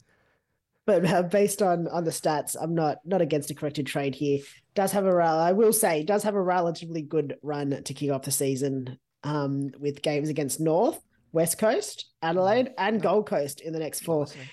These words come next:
Speaker 1: He has a massive average against North. Obviously, he's a midfielder, so just keep that in mind. I don't, I'm not gonna raise it as a result.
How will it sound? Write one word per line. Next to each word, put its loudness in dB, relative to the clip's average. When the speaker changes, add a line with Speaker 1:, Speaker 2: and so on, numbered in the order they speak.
Speaker 1:
He 2
has 4
a 4
massive 4
average 0
against -2
North. 0
Obviously, 2
he's -2
a -4
midfielder, -4
so -2
just -4
keep -2
that -2
in -2
mind. -4
I -2
don't, 2
I'm 0
not 2
gonna 0
raise 0
it -4
as -6
a -4
result. -2